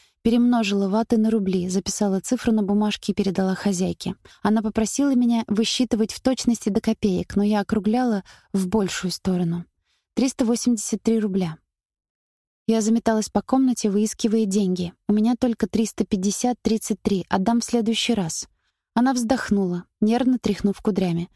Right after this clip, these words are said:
Профессор протянул мне сотню. «Меньшее, что я могу сделать», сказал он, расплываясь в улыбке. Я взяла деньги и протянула ей.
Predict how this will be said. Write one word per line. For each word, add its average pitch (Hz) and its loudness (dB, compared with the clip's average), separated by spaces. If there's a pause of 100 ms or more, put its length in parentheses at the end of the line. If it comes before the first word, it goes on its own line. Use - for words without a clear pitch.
(260)
Профессор 240 -2 (320)
протянул 226 2
мне 208 2
сотню. 175 -4 (580)
«Меньшее, 262 2
что 262 0
я 254 4
могу 247 2
сделать», 220 0
сказал 196 0
он, 247 2
расплываясь 196 -2
в - 0
улыбке. 180 -2 (160)
Я 208 0
взяла 190 -2
деньги 220 2
и - -6
протянула 190 -2
ей. 170 -4